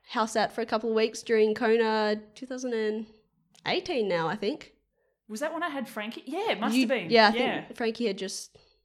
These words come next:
Speaker 2: Yep.
Speaker 1: been born.
Speaker 2: Yes, and we made a last minute decision to go to Kona.
Speaker 1: Yeah.
Speaker 2: Um,
Speaker 1: My hats go off to you for that, 'cause that would have been
Speaker 2: It's crazy.
Speaker 1: tough travelling with a, what,
Speaker 2: She was,
Speaker 1: six
Speaker 2: like,
Speaker 1: weeks?
Speaker 2: seven weeks,
Speaker 1: Seven
Speaker 2: I think,
Speaker 1: weeks?
Speaker 2: something like that.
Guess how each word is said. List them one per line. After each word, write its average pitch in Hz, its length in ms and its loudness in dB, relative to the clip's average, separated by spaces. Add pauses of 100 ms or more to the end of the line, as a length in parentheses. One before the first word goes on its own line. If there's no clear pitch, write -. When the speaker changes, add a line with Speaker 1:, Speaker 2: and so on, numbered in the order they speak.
(120)
Speaker 2:
Yep. 190 240 -6
Speaker 1:
been 202 180 -6
born. 214 400 -2 (180)
Speaker 2:
Yes, 185 440 -4
and 185 80 -10
we 190 100 -8
made 190 180 -6
a 185 60 -4
last 180 300 -2
minute 185 180 -12
decision 180 400 -12
to 165 80 -16
go 170 160 -8
to 156 80 -12
Kona. 165 540 -10
Speaker 1:
Yeah. 175 320 -2
Speaker 2:
Um, 160 120 -6
Speaker 1:
My 214 120 6
hats 240 320 6
go 202 140 4
off 185 180 2
to 220 80 -6
you 190 180 0
for 180 120 -6
that, 175 420 2
'cause 180 300 -8
that 214 140 -2
would 208 100 -2
have 196 40 -4
been 190 300 -2 (440)
Speaker 2:
It's - 140 -14
crazy. 143 380 -16
Speaker 1:
tough 233 260 -4
travelling 196 400 -2
with 190 200 -4
a, 185 260 -2 (420)
what, 247 340 -6
Speaker 2:
She - 600 -12
was, 185 120 -8
Speaker 1:
six 269 240 -4
Speaker 2:
like, 233 100 0
Speaker 1:
weeks? - 280 0
Speaker 2:
seven 190 520 -8
weeks, 175 240 -8
Speaker 1:
Seven 233 260 0
Speaker 2:
I - 20 0
think, 240 140 0
Speaker 1:
weeks? 330 100 -8
Speaker 2:
something 170 200 -8
like 165 160 -10
that. 160 240 -8